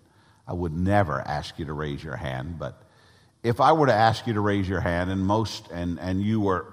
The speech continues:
<clears throat> very honest today, most in this room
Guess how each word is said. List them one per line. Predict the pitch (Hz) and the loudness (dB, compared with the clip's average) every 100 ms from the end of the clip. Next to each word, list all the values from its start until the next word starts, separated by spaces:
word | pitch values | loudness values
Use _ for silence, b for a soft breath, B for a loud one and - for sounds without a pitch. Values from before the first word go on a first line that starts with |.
| - | -6
<clears throat> | - 202 147 113 87 78 - B B | -2 2 2 2 0 -4 -12 B B
very | 95 85 117 117 104 90 | -12 -2 4 4 4 2
honest | 95 101 95 87 - | 4 4 2 -4 -6
today, | 87 82 87 | -4 -2 0
most | 92 107 135 131 - - | 2 4 4 2 -4 -12
in | 90 90 | -6 -2
this | 92 87 | -2 -4
room | 82 78 64 78 | -8 -8 -8 -12